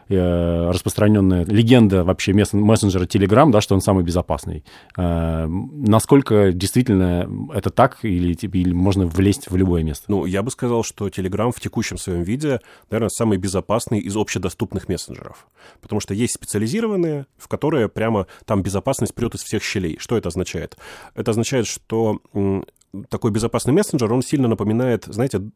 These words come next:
Speaker 2: вот дачу или там дом в деревне. В смысле, удобства в нем есть, но они все на улице. А, и тут ты точно окажешься в точно такой же ситуации. Э, если ты хочешь пользоваться нормальным мессенджером,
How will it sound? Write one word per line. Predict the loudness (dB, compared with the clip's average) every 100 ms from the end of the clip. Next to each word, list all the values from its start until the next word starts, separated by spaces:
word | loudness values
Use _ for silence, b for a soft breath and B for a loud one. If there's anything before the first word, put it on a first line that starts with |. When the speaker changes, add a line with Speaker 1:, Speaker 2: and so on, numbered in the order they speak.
| -8
Speaker 2:
вот | -8 -8 -16 -14 -14 -8
дачу | 0 0 0 -10 -10
или | -8
там | -4 -4 -4
дом | -2 -2
в | 0
деревне. | -2 -2 -2 -10 -14 b b b
В |
смысле, | -4 -2 0
удобства | 0 -2 -2
в |
нем | 0
есть, | 0 -2 -4 -2
но |
они | 0 0
все | -2 0
на | 0
улице. | -2 -4 -14 -20 _ B B B B _
А, | -2 0
и | -2 -6
тут | -4 -2
ты | -2
точно | -4 -2
окажешься | -2 -2 -4 -6
в |
точно | -6 -4 -4
такой | -2 -2
же | -2
ситуации. | -2 -2 -2 -4 -10 -8
Э, | -8 -6
если | -6 -6
ты |
хочешь | -8 -8
пользоваться | -4 -4 -2 -2
нормальным | 0 2 0
мессенджером, | 0 -2 -4 -4 -6